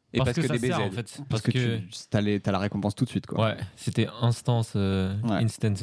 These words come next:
Speaker 2: gratification, ouais.
Speaker 3: Ouais.
Speaker 2: Tu vois directement le... Tu parles, on te comprend.
Speaker 3: Cool.
Speaker 2: On te parle, tu comprends.
Speaker 3: <laughs> Ouais.
Speaker 2: La vie
Speaker 3: Stylé.
Speaker 2: avance, tu vois.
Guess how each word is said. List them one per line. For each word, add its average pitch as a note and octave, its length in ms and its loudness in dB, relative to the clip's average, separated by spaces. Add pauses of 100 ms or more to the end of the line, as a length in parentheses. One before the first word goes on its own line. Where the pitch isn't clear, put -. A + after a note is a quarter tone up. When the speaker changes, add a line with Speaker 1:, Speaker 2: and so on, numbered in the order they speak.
Speaker 2:
gratification, F#2+ 680 0
ouais. F2 140 2
Speaker 3:
Ouais. G#2 180 2
Speaker 2:
Tu - 120 -8
vois F2+ 100 6
directement F2+ 480 2
le... F2 120 -2 (300)
Tu - 120 0
parles, B2 260 2 (320)
on C3+ 60 6
te B2+ 100 2
comprend. A#2 440 2 (680)
Speaker 3:
Cool. G#2 200 2
Speaker 2:
On C3 40 4
te B2+ 100 2
parle, A#2 320 0
tu - 120 -8
comprends. G#2 340 -2
Speaker 3:
<laughs> B2+ 440 2
Ouais. - 80 2 (680)
Speaker 2:
La A#2+ 100 2
vie A2+ 100 0
Speaker 3:
Stylé. - 40 2
Speaker 2:
avance, F#2+ 260 -4
tu - 100 -6
vois. F#2+ 80 -8